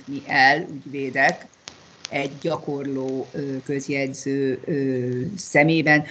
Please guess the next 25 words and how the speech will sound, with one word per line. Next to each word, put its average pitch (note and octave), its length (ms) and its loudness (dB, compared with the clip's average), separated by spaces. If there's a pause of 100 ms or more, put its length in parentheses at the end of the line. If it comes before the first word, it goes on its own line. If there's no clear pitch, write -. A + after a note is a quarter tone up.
(140)
különös E3 400 8
tekintettel D3 760 2
ugye C#3 200 2
itt C3+ 200 -2
az C3+ 140 -2
örök-, D3 480 0
ö, C#3+ 100 2
a C3+ 160 2
hagyatéki D3+ 640 4
eljárásra, C#3+ 1080 6
az D3+ 220 -4
öröklési D3 720 2
jogra, C#3 640 6 (640)
ö, - 40 -8 (380)
az D3+ 280 4 (200)
elfelejtek E3+ 760 6
minden D#3+ 340 2
oldalt D#3 480 2
aláírni, D3+ 1000 4
stb. C#3 580 -2
témakörére. G3+ 760 6
A - 180 4
másik B3+ 400 6
pedig, A3+ 480 -4 (260)
ö, G3 300 8